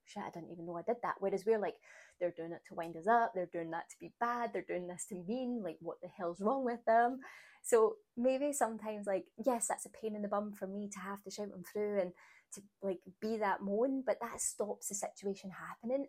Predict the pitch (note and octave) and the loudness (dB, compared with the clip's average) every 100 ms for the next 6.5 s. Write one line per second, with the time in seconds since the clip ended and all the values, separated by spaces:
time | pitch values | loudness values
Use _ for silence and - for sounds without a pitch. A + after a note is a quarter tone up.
0 | - F#3 - F3+ F#3+ G3+ E3+ - F3+ F3 | -6 -2 2 2 0 -2 -4 -6 -6 -4
1 | F3 E3+ E3+ F3 C#4+ F#4+ - - - - | -6 -4 -2 0 -2 -4 -12 -20 -4 0
2 | F#3+ F#3 - F#3+ - G#3 G3+ G3 - F#3 | 2 2 6 6 6 0 0 0 0 0
3 | F#3+ F3+ F3 G3+ G3+ G3+ G#3 F#3 G3 G3+ | 0 -4 -2 -2 4 4 6 0 2 0
4 | - E3+ G3 F#3+ F#3+ F#3+ F#3 E3 E3 G3 | 0 -2 0 2 2 4 2 2 2 2
5 | G3+ G3 G3+ F#3 F#3+ F3 F3+ E3+ G3 - | 0 -2 0 2 2 2 0 2 0 -2
6 | F#3 F#3 F#3 F#3+ G#3+ | -14 -6 -4 0 2